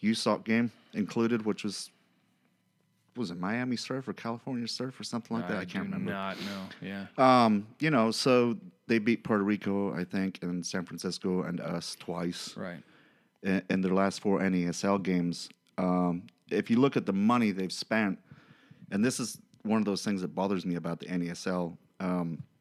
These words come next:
Speaker 1: a couple years back, long story short, Neil Morris from Raw Sports in
Speaker 2: Mm,
Speaker 1: North
Speaker 2: mm,
Speaker 1: Carolina, very
Speaker 2: mm-hmm,
Speaker 1: good writer
Speaker 2: mm-hmm.
Speaker 1: about the N A S L,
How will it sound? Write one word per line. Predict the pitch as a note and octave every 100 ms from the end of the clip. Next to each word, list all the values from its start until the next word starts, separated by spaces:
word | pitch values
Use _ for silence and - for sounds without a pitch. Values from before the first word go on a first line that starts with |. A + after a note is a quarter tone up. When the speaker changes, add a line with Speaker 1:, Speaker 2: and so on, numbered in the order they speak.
| _ _ _ _ _ _
Speaker 1:
a | -
couple | A#2
years | G2+ F#2
back, | E2+ F#2 F2+
long | F#2 F#2
story | - F#2
short, | E2+ - E2+ E2
Neil | G2+ G2+
Morris | F#2 F2+ E2+ F2
from | - F2+ D#2+ E2 _ - -
Raw | - F#2 F2+
Sports | - F2 E2+ -
in |
Speaker 2:
Mm, | E2 D#2+ G2
Speaker 1:
North | F#2
Speaker 2:
mm, | -
Speaker 1:
Carolina, | F2+ F2 E2+
very | D#2+ G#2+
Speaker 2:
mm-hmm, | G#2
Speaker 1:
good | G2
writer | F2+ F2+ F2+ F2
Speaker 2:
mm-hmm. | B2+ -
Speaker 1:
about | - F2 F2 E2
the | F#2
N | F2+
A | F2+
S | F2+ -
L, | F2+ F2